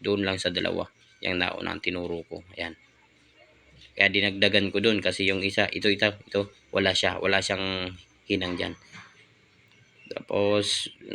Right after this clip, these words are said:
paulit-ulit ko siyang, ko siyang chinecheck sa natatapatan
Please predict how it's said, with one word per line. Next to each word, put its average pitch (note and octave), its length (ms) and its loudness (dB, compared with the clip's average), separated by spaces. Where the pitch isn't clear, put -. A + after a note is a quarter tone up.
paulit-ulit G#2 480 4
ko D3+ 160 2
siyang, D#3+ 320 2
ko - 80 -6
siyang C3 400 2
chinecheck B2+ 480 0
sa G#2+ 640 2
natatapatan A2 1040 4